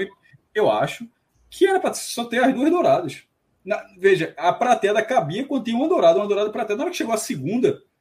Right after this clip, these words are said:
a prateada ficou, ela ficou deslocada, mas a,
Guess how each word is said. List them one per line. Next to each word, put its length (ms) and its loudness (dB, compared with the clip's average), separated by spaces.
a 80 -12
prateada 400 -2
ficou, 320 -16
ela 140 -6
ficou 200 -2
deslocada, 480 -6
mas 340 -6
a, 880 0